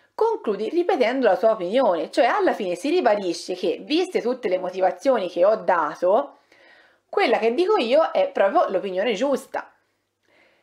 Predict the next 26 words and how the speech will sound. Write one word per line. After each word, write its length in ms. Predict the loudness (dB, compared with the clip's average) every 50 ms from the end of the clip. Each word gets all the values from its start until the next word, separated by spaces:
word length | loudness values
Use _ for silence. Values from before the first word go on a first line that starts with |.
| _ _ _ -4
Insomma, 720 | -2 0 0 -2 0 2 2 2 2 0 -4 -14 -18 -20 _
sono 340 | _ -4 -2 0 0 0 0
convinta 600 | 0 -2 -4 -4 -6 -6 -6 -6 -8 -6 -8 -8
che 100 | -6 -6
in 140 | -10 -8 -4
qualunque 480 | 0 0 2 2 2 0 0 0 0
luogo 300 | 2 2 2 2 2 0
ci 120 | -2 -2 -4
troviamo, 680 | -4 -2 0 0 0 0 0 -2 -2 0 -2 -2 -2
ci 120 | -4 -6 -2
sono 200 | 0 0 2 2
alcune 280 | 0 0 0 0 2
regole 300 | 2 2 2 2 0 2
da 80 | 2 0
ricordare 840 | 0 0 0 0 0 0 2 0 0 2 2 2 2 0 -2 -2 -4
e 120 | -6 -4
da 140 | 0 0 0
mettere 380 | 0 0 -2 -2 0 -2 -2
in 100 | -2 -2
pratica 480 | -2 -2 0 0 -2 -4 -4 -6 -6 -6
per 120 | -6 -6
stare 280 | -8 -2 -2 2 2 2
bene 200 | 2 2 0 0
con 120 | 0 0
gli 120 | 0 2 2
altri. 480 | 0 0 0 -2 -4 -8 -12 -16 -16